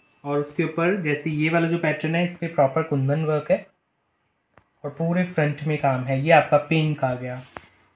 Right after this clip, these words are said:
जो color अच्छा लगे, कोई भी color बुरा नहीं लगता है लखनवी में।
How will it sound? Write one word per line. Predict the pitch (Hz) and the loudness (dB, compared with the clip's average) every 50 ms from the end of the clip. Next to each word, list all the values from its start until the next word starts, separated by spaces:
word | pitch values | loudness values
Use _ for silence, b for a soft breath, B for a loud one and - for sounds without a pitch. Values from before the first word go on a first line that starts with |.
| _ - | _ -14
जो | 143 139 165 175 185 | -8 -2 2 2 2
color | 190 190 190 180 180 175 | 2 2 2 0 2 0
अच्छा | 170 151 - 175 170 | 0 -2 0 -2 -2
लगे, | 170 165 160 170 170 | 0 -2 -2 -4 -6
कोई | 165 - - 151 156 156 156 | -6 -4 -2 0 0 0 0
भी | 156 175 170 | 0 -2 -4
color | 170 160 156 156 156 156 151 139 | -2 -2 -2 -2 -2 -2 -2 -4
बुरा | 139 139 147 147 | -4 -2 0 0
नहीं | 151 156 156 156 | 0 0 0 -2
लगता | 147 139 135 - - 143 | -2 -4 -6 -4 -2 -2
है | 143 147 151 151 | 0 0 0 -2
लखनवी | 147 139 139 - 147 139 139 143 147 143 | -4 -6 -8 -6 -8 -6 -4 -4 -4 -4
में। | 143 151 185 | -4 -6 -8